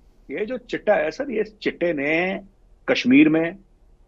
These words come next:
और पंजाब में नस्लें बर्बाद कर दी। And this is how Pakistan makes money, सर। पाकिस्तान के पास इतना पैसा नहीं है कि terrorism fund कर दे। उनके पास तो एक division, infantry division mobilize करने के पैसे नहीं है, सर।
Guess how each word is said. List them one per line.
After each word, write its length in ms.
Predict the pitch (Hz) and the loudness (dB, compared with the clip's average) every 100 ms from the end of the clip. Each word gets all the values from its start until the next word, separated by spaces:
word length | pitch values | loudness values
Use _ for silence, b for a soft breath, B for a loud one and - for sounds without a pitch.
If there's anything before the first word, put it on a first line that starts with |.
| _ _ | _ _
और 160 | 139 135 | 0 0
पंजाब 460 | - 113 120 131 | -2 0 4 2
में 80 | 139 | 0
नस्लें 420 | 139 110 120 135 | -4 -4 -2 -2
बर्बाद 300 | 113 110 110 | 0 0 0
कर 140 | - 104 | -2 -6
दी। 120 | - | -4
And 120 | - | -6
this 280 | 90 170 - | 0 2 2
is 80 | 156 | 2
how 180 | 147 151 | 2 4
Pakistan 320 | 127 120 - 139 | 0 0 -6 -4
makes 280 | 117 - | -6 -8
money, 180 | 104 98 | -12 -12
सर। 140 | 98 - - _ b b - | -16 -20 -20 _ b b -2
पाकिस्तान 420 | - - 127 151 180 | 0 0 -2 -2 -2
के 80 | |
पास 180 | 202 185 | -4 -6
इतना 180 | 165 190 | -6 -6
पैसा 240 | 180 170 | -6 -6
नहीं 140 | 170 226 | -6 -4
है 80 | 240 | -4
कि 80 | |
terrorism 400 | 196 160 147 151 | -2 -2 -2 -4
fund 200 | 131 123 | -4 -4
कर 120 | 104 87 | -6 -10
दे। 160 | 87 - _ _ _ _ _ _ _ _ _ _ _ _ _ _ _ _ _ - | -14 -20 _ _ _ _ _ _ _ _ _ _ _ _ _ _ _ _ _ -8
उनके 200 | 113 160 | -2 2
पास 260 | 147 151 - | 2 2 2
तो 80 | |
एक 200 | 160 165 - | 0 0 -8
division, 600 | 101 104 101 117 135 165 | -14 -12 -6 -2 0 0
infantry 320 | 135 135 143 160 | -2 -4 -4 0
division 260 | 135 165 | 0 0
mobilize 340 | 156 135 156 151 | 0 2 0 0
करने 220 | 160 165 | -2 -2
के 60 | |
पैसे 220 | 156 127 127 | -4 -4 -6
नहीं 120 | 107 | -6
है, 60 | |
सर। 200 | 90 - | -12 -20